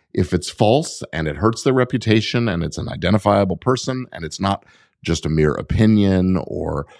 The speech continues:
or you're reporting on an allegation somebody made, those kinds of things. A factual statement about a person that's false and harms them, doesn't matter whether it was scripted or,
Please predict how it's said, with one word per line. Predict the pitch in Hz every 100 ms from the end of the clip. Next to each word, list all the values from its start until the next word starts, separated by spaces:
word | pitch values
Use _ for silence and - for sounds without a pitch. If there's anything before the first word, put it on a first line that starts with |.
| - _ -
or | 78 78 73
you're | 71 78 69
reporting | 73 - 92 87 82
on | 76
an | 73
allegation | 73 76 73 92 107 - 95
somebody | 82 92 85
made, | 82 80
those | 85 92
kinds | - 71
of |
things. | 69 71 - - _
A | -
factual | - 101 - 135
statement | 123 123 90 98
about | 85 82 98
a |
person | - 87 - 85
that's | 80
false | - 76 73 - - _ _
and | 80
harms | 73 107 117 80
them, | 67 69 - _ _ _
doesn't | 90 87 87
matter | 73 73
whether | 69 69
it |
was | - -
scripted | - 104 113
or, | 78 64